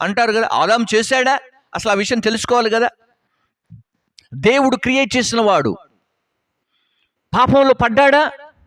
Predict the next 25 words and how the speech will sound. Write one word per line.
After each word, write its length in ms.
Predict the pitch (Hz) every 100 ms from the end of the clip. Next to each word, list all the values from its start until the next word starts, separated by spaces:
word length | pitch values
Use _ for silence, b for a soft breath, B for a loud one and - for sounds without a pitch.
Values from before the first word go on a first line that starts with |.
| _ _ _ _ _ _ _ _ b b 180
పాపాన్ని 360 | 247 277 277
బ-, 400 | 240 170 202 170 - 139 -
ఆ, 200 | 139 139
లోపలికి 440 | 143 233 277 240
తీసుకున్నాడా? 760 | 247 285 - 269 269 262 294 - _ _ _ _ _ _ _ _ _ _ _ _ _ _ _ _ _ _ _ _ _ _ _ _ _ _ _ _ _ _ _ -
దేవుని 340 | 131 190 196
మూలముగా 520 | 185 175 170 170 160 156
పుట్టినవాడు 520 | 156 - 151 135 135
పాపం 440 | - 165 170 170 -
చేయడం 160 | 147 139
చెబుతా 320 | 139 131 117
ఉంది 160 | 110 92
ఇక్కడ. 180 | 87 76 - _ _ _ _ _ -
సరే, 140 | 233 180
ఏం 200 | 262 285
జరిగింది? 480 | 262 202 156 101 - _ _ -
ఒకసారి 340 | 294 269 208
ఆ 120 | 170
విషయాన్ని 360 | 247 247 247 220
కూడా 160 | 196 180
మనము 380 | 170 170 277 - B B
నేర్చుకోవడానికి 680 | 139 208 - 208 185 180 165
మనం 160 | 156
ప్రయత్నం 360 | - 139 127 139
చేద్దాం. 420 | 123 117 113 90